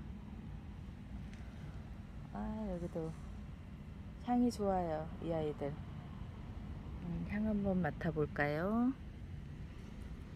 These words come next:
음, 좋다.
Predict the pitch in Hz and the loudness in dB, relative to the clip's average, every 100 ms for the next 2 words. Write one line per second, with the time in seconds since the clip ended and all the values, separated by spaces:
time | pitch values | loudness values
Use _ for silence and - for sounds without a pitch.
0 | - - - - - 226 262 339 381 392 | -8 -8 -8 -8 12 12 12 12 12 8
1 | 392 359 311 - - - - - - - | 6 4 2 -2 -4 -4 -6 -6 -6 -6
2 | - - - - - - | -4 -2 -2 -2 -4 -4